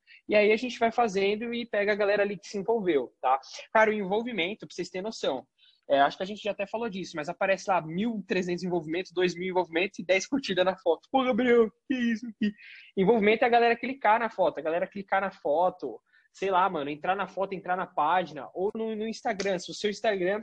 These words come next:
se você vai compartilhar um, um anúncio lá, tá anunciando um, uma parada de carrossel. Se a pessoa ficar indo e voltando ali no carrossel, é um envolvimento com o seu anúncio também. Então, isso que é envolvimento. Por isso que eu falei pra vocês, é interessante você fazer ali uma campanha de alcance, que é barata pra caralho,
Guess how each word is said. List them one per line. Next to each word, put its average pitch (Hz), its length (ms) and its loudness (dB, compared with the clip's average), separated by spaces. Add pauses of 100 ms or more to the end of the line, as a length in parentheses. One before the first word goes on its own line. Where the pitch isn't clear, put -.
se 202 120 -10
você 190 160 -4
vai 185 180 2
compartilhar 185 540 -2
um, 170 240 -4 (100)
um 180 60 0
anúncio 170 420 -4
lá, 170 100 4 (440)
tá 170 80 4
anunciando 180 480 0
um, 190 160 0
uma 180 180 -2
parada 180 300 2
de - 100 -12
carrossel. 185 460 -2
Se 170 80 -6
a - 40 -16 (120)
pessoa 185 180 -8
ficar 208 180 2
indo 220 140 2
e 247 60 0
voltando 208 440 2
ali 190 140 0
no 185 80 -6
carrossel, 185 560 0
é 175 100 2
um 220 100 -2
envolvimento 185 600 -6
com - 80 -20
o - 20 -16
seu 165 140 -4
anúncio 156 460 -4 (340)
também. 175 340 4 (240)
Então, 202 240 2
isso 262 200 -2
que 269 60 0
é 247 40 0
envolvimento. 226 600 -4 (200)
Por 202 80 -2
isso 185 120 -4
que - 40 -10
eu 226 60 -6
falei 226 160 4
pra 220 120 2
vocês, 208 500 2 (360)
é 165 60 2
interessante 190 360 2
você 208 60 -6
fazer 202 180 2
ali 190 100 4
uma 185 100 2
campanha 185 260 0
de 185 60 2
alcance, 185 460 0
que 190 80 -2
é - 20 2
barata 170 340 4
pra - 120 -16
caralho, 175 440 2